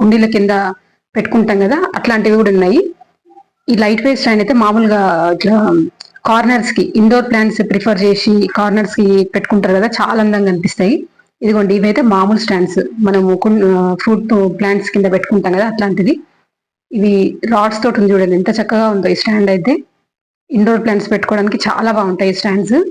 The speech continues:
ప్లస్ తక్కువ ప్లేస్ లో ఎక్కువ మొక్కలు కూడా పెట్ట-, అంటే ఒక్క స్టాండ్ లో మనకి నాలుగు ఐదు మొ-, కుండీలు పెట్టుకునేట్టు కూడా ఇచ్చినారు. ఈ బ్లాక్ టబ్ అయితే చాలా లైట్ వెయిట్ ఉంది, నేను వెయిట్ ఉంటుంది అనుకున్నా, చాలా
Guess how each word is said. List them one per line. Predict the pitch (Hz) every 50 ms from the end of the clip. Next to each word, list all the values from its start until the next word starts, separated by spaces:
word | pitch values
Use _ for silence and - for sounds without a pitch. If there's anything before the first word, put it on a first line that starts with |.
| 349 - _ _ _ _
ప్లస్ | - 247 - - -
తక్కువ | 233 220 226 - 285 277 269 269
ప్లేస్ | 262 254 247 247 - 294
లో | 320 370 403 - - - - -
ఎక్కువ | 226 - - - 277 262 254 226 - 311 285 294 - -
మొక్కలు | 226 220 226 233 220 220
కూడా | 220 208
పెట్ట-, | 202 202 214
అంటే | 202 196 269 247
ఒక్క | 254 - 254 -
స్టాండ్ | - 240 240 247 262
లో | 302 277
మనకి | 269 233 226 - 330
నాలుగు | 330 277 220 214 226 240 240 226 240 240 226 220
ఐదు | 226 214 226 226 233 - - - - _ - 247 226 220
మొ-, | 220 226 226 226 - - - -
కుండీలు | 240 220 247 226 220
పెట్టుకునేట్టు | 214 214 - 220 220 214 226 226 196
కూడా | 220 214 214
ఇచ్చినారు. | 208 - 196 185 180 175 254 359 - - _ _ _ _ _ _ _ _ _ _ _ _ - -
ఈ | 240 185 208
బ్లాక్ | 220 208 214 220 226 269 254 247 233 220 190 220 226 - - 233 -
టబ్ | 226 208 180 240 226
అయితే | 214 233 262 262 -
చాలా | - - 240 269 262
లైట్ | 240 226 220 -
వెయిట్ | 262 254 262 214
ఉంది, | 208 202
నేను | 202 202 196 202
వెయిట్ | 220 214 - 240
ఉంటుంది | 214 233 208
అనుకున్నా, | 196 175 - 190 214 254 254 -
చాలా | 226 196 214